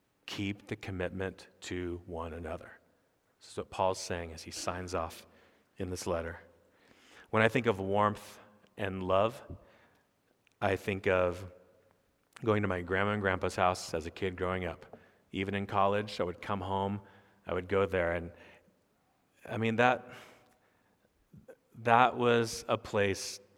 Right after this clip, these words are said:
of warmth and love. Go in there, maybe coming home from college, uh,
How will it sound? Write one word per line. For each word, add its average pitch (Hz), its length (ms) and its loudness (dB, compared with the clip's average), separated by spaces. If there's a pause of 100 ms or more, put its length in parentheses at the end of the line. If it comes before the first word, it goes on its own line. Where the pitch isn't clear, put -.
of 98 220 -4
warmth 90 540 -4
and 90 160 -10
love. 78 340 -12 (1600)
Go 104 220 4
in 110 120 2
there, 110 200 6
maybe 107 280 4
coming 107 260 0
home 98 120 2
from 104 140 -6
college, 104 680 4 (440)
uh, 87 400 -2